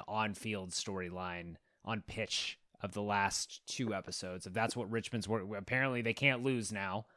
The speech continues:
Um, so it looks like they'll be, you know, they'll be in striking distance of winning the Premier League and taking down, I would assume that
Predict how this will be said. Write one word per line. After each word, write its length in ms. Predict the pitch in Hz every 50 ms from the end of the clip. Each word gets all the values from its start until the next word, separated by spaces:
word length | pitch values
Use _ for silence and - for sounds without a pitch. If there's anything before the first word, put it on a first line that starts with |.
| - - - - - _ - -
Um, 420 | 104 104 104 101 98 101 101 98
so 200 | - - 123 117
it 120 | 113 98
looks 260 | 117 131 151 143 - -
like 300 | 131 120 117 101 - 98
they'll 200 | 113 113 110 104
be, 460 | 95 113 107 107 104 101 101 98 - -
you 100 | 110 117
know, 120 | 104 98
they'll 200 | 95 95 120 120 113
be 120 | 120 120
in 100 | 113 113
striking 540 | 104 - - - 131 123 123 - 113 110 104
distance 520 | 92 101 98 - - 101 95 95 - - -
of 380 | - 104 101 95 98 90 85 - _ - - - - - - _ _ -
winning 400 | - 120 117 123 120 117 113 110
the 80 | 117
Premier 340 | 92 101 101 113 110 110 110
League 340 | 107 107 107 104 104 101 -
and 100 | 101 95
taking 320 | - 117 123 120 - 117 104
down, 240 | 98 107 107 110 107
I 100 | 113 131
would 120 | 135 117
assume 460 | 104 - - - 131 131 127 120 117 107
that 360 | 110 104 98 95 92 85